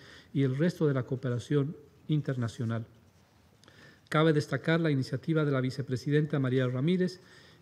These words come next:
que pone en relieve la importancia del empoderamiento económico de las mujeres en este proceso. Eh, promover y apoyar una perspectiva de género, una perspectiva étnica y el papel de la juventud en los procesos de reintegración es fundamental para la correcta implementación del acuerdo de paz.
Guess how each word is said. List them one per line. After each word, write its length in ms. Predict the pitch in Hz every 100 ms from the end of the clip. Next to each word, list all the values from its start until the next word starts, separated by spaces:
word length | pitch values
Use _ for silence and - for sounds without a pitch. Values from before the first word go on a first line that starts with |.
| _ _ -
que 240 | 135 127
pone 360 | 117 151 156 147
en 80 |
relieve 320 | 131 131 160 160
la 60 |
importancia 540 | 135 135 117 151 143 139
del 100 | 131
empoderamiento 680 | 120 131 120 120 147 151
económico 520 | 143 135 139 143 - 127
de 80 |
las 240 | 135 156 151
mujeres 480 | 135 151 143 139 139
en 80 |
este 200 | 127 -
proceso. 540 | 120 123 - 160 - 175 - - - - - - _
Eh, 240 | 131 113 113
promover 380 | - 123 123 151
y 60 | 147
apoyar 320 | 131 135 147
una 160 | 147
perspectiva 580 | 135 127 - 120 - 139
de 80 | 120
género, 440 | - 175 170 165
una 180 | 160 139
perspectiva 600 | - 113 - 120 147 139 -
étnica 580 | 165 160 165 - 165 160 - - -
y 60 |
el 80 | 127
papel 360 | 123 120 156 151
de 80 | 139
la 80 |
juventud 520 | 120 180 165 139 156 151
en 60 |
los 140 | 131 -
procesos 420 | 131 151 139 123
de 100 | 127
reintegración 840 | 131 151 147 135 117 - 139 143 -
es 140 | 135
fundamental 720 | 165 156 135 123 117 139 143
para 140 | 143 123
la 100 | 120
correcta 380 | 127 131 143 143
implementación 720 | 143 147 131 131 120 143 127
del 100 | 120
acuerdo 320 | 113 127 113
de 80 | 110
paz. 320 | 113 113 -